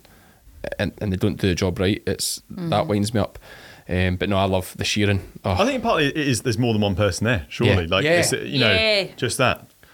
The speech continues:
Speaker 1: But it is just such a, for me, shearing is just, and it's such a, like, if you're a sheep shearer, and I talk about this all the time, and part of the reason that I, that get, I had the confidence to do YouTube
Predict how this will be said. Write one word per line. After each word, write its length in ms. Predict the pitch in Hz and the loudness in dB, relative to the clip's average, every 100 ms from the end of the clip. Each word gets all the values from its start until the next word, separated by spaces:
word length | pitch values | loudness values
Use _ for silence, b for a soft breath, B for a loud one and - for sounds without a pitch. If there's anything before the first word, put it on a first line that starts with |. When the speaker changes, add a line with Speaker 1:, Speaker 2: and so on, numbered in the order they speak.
| - | -2
Speaker 1:
But 80 | |
it 80 | 127 | 2
is 160 | 143 - | 2 0
just 180 | 131 - | -2 -2
such 240 | - - | -2 0
a, 160 | 98 - | 0 0
for 140 | 117 | 0
me, 140 | 131 143 | 2 2
shearing 320 | - 113 107 | 2 2 2
is 100 | 101 | 0
just, 280 | 104 - - B B | -2 -4 -8 B B
and 100 | 135 | -2
it's 100 | - | 0
such 240 | - - - | 0 -2 0
a, 300 | 143 110 - B B B B B B B B B - | 0 0 -4 B B B B B B B B B -4
like, 100 | - | -6
if 100 | 107 | -2
you're 100 | 131 | 0
a 40 | |
sheep 240 | 127 - - | 0 -2 -2
shearer, 220 | - 117 | 0 0
and 120 | 110 | 0
I 40 | 98 | 0
talk 220 | 123 110 | -2 -2
about 100 | 104 | -2
this 140 | 127 | 0
all 100 | 104 | 0
the 60 | 92 | 0
time, 280 | - 104 95 | 0 0 2
and 220 | 110 - - | 0 -2 -8
part 160 | - 123 | -2 0
of 60 | 135 | 2
the 60 | |
reason 360 | 127 120 104 92 B B B B B B B B B _ _ _ - | 2 0 0 -2 B B B B B B B B B _ _ _ -6
that 180 | 107 - - - - - | -2 -2 -4 -8 -10 -6
I, 280 | - - - - | -6 -6 -8 -4
that 220 | 107 - | -6 -2
get, 180 | - - | -4 -2
I 100 | 107 | -2
had 120 | 113 | 0
the 60 | 107 | -2
confidence 500 | - 110 113 107 - | 0 0 0 0 0
to 100 | 95 | 0
do 140 | 98 | 0
YouTube 460 | 92 107 - 135 | 2 0 0 -2